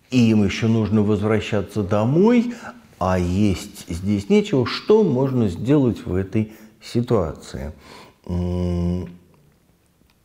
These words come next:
и евангелист Иоанн говорит, что, задавая Филиппу этот вопрос, Христос испытывает его, ибо сам знал, что хотел сделать. М,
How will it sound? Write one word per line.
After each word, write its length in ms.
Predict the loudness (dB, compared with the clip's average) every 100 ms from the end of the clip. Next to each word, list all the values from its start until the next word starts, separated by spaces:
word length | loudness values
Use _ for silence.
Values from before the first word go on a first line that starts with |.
| _ _ _ -12 0
и 80 |
евангелист 760 | 4 4 4 4 4 2 2 0
Иоанн 480 | 2 4 4 2 0 -12 -10 0
говорит, 540 | 4 4 4 2 0
что, 840 | -4 -8 2 4 4 4 2 0 -6 -18 -20 -14
задавая 600 | -2 2 4 4 4 2 0
Филиппу 560 | 0 2 2 0 -2
этот 360 | -4 -4 -6 0
вопрос, 420 | 0 2 2 0
Христос 520 | -4 -4 0 0 0 -4 -20 -20 -20 -20 _ _ _ _ _ _ _ _ _ -20 -4
испытывает 920 | 0 0 0 2 2 2 2 2 0 -4
его, 200 | -2 0
ибо 240 | 0 -2
сам 460 | -4 0 0 2 0
знал, 380 | 2 2 2 -2
что 300 | -4 -2 -2
хотел 600 | -2 -4 0 0 0 -2 -14 -10
сделать. 800 | -6 -4 0 0 0 -6 -14 -20 _ -20 -20 -20 -20 _ -6
М, 600 | -2 -2 -2 -4 -8